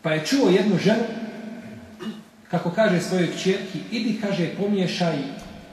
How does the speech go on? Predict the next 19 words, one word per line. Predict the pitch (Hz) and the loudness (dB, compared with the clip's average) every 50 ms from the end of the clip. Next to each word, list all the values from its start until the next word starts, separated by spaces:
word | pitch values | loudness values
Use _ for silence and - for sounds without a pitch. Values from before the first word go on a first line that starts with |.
| - - - - - - | -20 -20 -20 -14 -4 0
ovu | 165 165 160 165 | 0 0 2 2
predaju | 185 175 160 139 | 0 0 0 0
spominje | - - 170 165 165 156 | 0 0 0 2 2 2
Ibn | 147 156 151 143 | 0 0 0 0
Dževzi | 131 160 160 143 131 135 | 2 2 2 2 0 -2
u | 127 | -2
svome | - - 143 139 135 | -2 -2 -4 -2 -2
djelu | 151 156 151 - - - - - | -2 -2 -4 -4 -6 -10 -14 -14
Siretu | - - 156 143 139 135 139 - 139 | -10 -6 -4 -4 -4 -4 -4 -4 -4
Omar | 143 135 127 - - | -4 -4 -4 -6 -8
ibn | 127 123 | -10 -10
Abdul | 120 123 123 123 | -10 -8 -8 -10
Aziz. | 113 - - 107 95 - - - - - - - - - - - - _ _ _ _ _ - - _ _ | -10 -10 -12 -14 -14 -14 -16 -18 -20 -20 -20 -20 -20 -20 -20 -20 -20 _ _ _ _ _ -20 -20 _ _
Kaže: | - 202 196 160 175 214 | -2 0 2 4 4 4
„Idi, | 254 - 233 202 - - | 2 2 0 0 0 2
pomiješaj | 196 214 214 208 190 - - - 180 170 156 139 110 - - - - - - - - - - - - - - - - - - - - - _ _ _ _ _ _ _ _ _ _ _ _ _ _ _ _ _ _ _ _ _ _ _ _ _ - | 2 2 2 2 2 2 2 2 2 2 2 0 -2 -6 -8 -10 -14 -14 -14 -16 -16 -18 -18 -20 -20 -20 -20 -20 -20 -20 -20 -20 -20 -20 _ _ _ _ _ _ _ _ _ _ _ _ _ _ _ _ _ _ _ _ _ _ _ _ _ -8
mlijeko | 131 131 143 147 170 185 185 - 156 | -6 -2 0 0 0 0 0 -2 -4
sa | - - 147 | -4 -4 -4
vodom, | 127 120 113 104 101 - | -4 -6 -6 -10 -10 -12